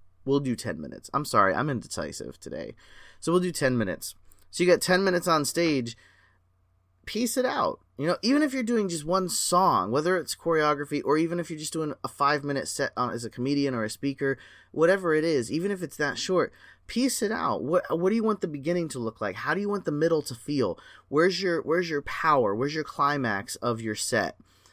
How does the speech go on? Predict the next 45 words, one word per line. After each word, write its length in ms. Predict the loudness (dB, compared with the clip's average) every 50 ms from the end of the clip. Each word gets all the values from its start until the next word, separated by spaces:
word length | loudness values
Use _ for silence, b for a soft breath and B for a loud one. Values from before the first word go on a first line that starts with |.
| b b b b
You 100 | -2 0
know, 100 | 0 0
where's 300 | 2 2 2 2 2 2
that 220 | 2 0 0 2
gonna 180 | 0 0 0 0
fit 240 | -2 0 0 2 4
in? 300 | 2 2 0 -2 -4 -2
What, 300 | 2 2 4 2 2 0
how 240 | -4 -4 -2 0 2
are 80 | 2 2
you 140 | 0 -2 -4
going 160 | -2 -2 -2
to 80 | -2
make 420 | -2 0 0 0 0 0 -2 -2 _
that 220 | -4 -4 -2 -4
the 80 | -8 -10
climax? 600 | -6 -2 -2 -2 -2 -2 -4 -6 -6 -8 -12 -16 B B B B B B B
I've 260 | 0 2 2 2 2
always 260 | 0 0 0 0 -2
find 240 | -2 -2 -2 0 0
it 80 | -2 -2
helpful 420 | -2 -2 -2 -2 -4 -6 -6 -6
to 120 | -6 -6 -4
locate 440 | 0 0 0 0 -2 -8 -8 -8
the 60 | -8 -10
climax 800 | -8 -2 0 0 2 2 0 -2 -2 -4 -6 -8 -12 -14 -14 -16 _ _ _ -10
and 100 | -6 -6
start 380 | -2 2 4 4 4 4 2 _
there. 360 | -6 -6 -6 -6 -10 -16 _ _ _ _ _ _ _
That's 240 | 2 4 4 4 2
where 120 | 4 4
I 60 | 4
usually 420 | 4 4 2 0 -2 -2 -2 -2 -2
start 280 | 0 0 0 0 0
my 120 | 0 -4 -6
plan 420 | -8 -8 -8 -8 -6 -8 -10 -10 b b b b b b b b
is, 560 | 2 4 4 4 4 2 -2 -6 -8 -12 -12 _ _ _ _ _ _ -6
so 140 | 0 2 4
I 100 | 4 6
would 140 | 4 4 2
listen 240 | 0 -2 -2 -2
to 100 | -2 -2
a 60 | 0 0
song 400 | 0 0 2 4 4 2 0 -2
probably 580 | 0 2 2 2 2 2 0 -2 -2 -4 -8